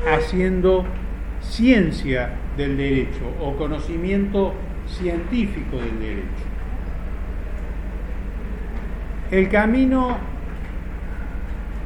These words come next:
que hemos, eh, rechazado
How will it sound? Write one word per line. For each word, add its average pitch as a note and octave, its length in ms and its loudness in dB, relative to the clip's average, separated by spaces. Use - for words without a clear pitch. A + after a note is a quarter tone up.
que F3 280 4
hemos, F#3+ 480 6
eh, A#2+ 380 0
rechazado D3+ 1080 4